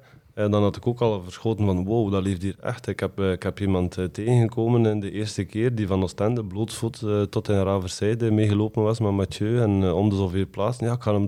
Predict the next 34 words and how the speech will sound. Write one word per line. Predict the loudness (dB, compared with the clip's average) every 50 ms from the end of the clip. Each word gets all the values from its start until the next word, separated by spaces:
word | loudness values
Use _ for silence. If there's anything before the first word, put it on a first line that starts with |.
| -4 _ -14
straks | -16 -10 -6 -6 -6 -6 -4
rijden | -4 -4 -4 -4 -2
naar | -2 -2
daar | -2 -2 -2 0 0
en | 2 0
ik | 0 2
ga | 0
naar | 2 2 2
daar | 2 0 0 0
rijden. | 0 0 0 0 2 2 2
En, | 2 2 0 0 -4 -6 -12 -20 -20 _ _ _ -10
en | -6 -4 -2
dan | 0 0 2 2
nu, | 2 4 4 4 4 2
eh, | 2 2
de | 0 -2
tweede | 0 0 2 2 2 0
keer, | -2 -2 0 0
oké, | 0 0 0 -2
het | -2 -2
was | -4 -4 -4
fantastisch | -4 -4 -2 -2 -2 -2 -2 -2 -4 -2 -2
weer. | -2 0 0 0 0 -2 -6 -12 -20 -20 -20 -20 _ _ _ _
Eh, | -4 -2 0 2 2 2 0 0 0 0 0 -2 -2 -4 -6 -8 -10 _
ja, | -8 -6 -4 -4
er | -2 -2
was, | -2 -4 -4 -6 -10
ja, | -14 -12
er | -10 -10 -8
was | -8 -6 -4
enorm | -2 -2 0 0 0 0 0 0 0 0 0 0
veel | -2 -2 -4
volk, | -4 -4 -4 -4 -4 -6 -8
eh. | -14